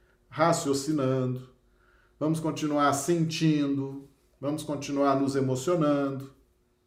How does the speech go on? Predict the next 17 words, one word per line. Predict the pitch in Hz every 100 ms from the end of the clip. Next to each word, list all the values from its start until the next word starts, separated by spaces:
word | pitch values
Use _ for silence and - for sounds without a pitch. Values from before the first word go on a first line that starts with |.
| _
A | 226 277
vida | 165 175 202
continua, | 196 202 262 233 208 190 123 - - - _
só | - -
muda | 185 147 151 170 190 -
o | 196
plano, | 160 147 110 95 - _ _ _ _ _ _
ok? | 143 190 196 - - - _ _ _ _ _ _ _ _ _ _ -
Então, | - - 262 226 151 117 - - _ _ _ _ _ -
a | 190 202
morte | 185 190 208 226 196 - 220 233 240
não | 185 190 208 226 240
nos | 233 226 180
livra | 165 170 185 196 190
dos | 185 196 175 127
nossos | 143 156 170 165 165 135
inimigos. | 175 180 147 147 170 120 101 - - -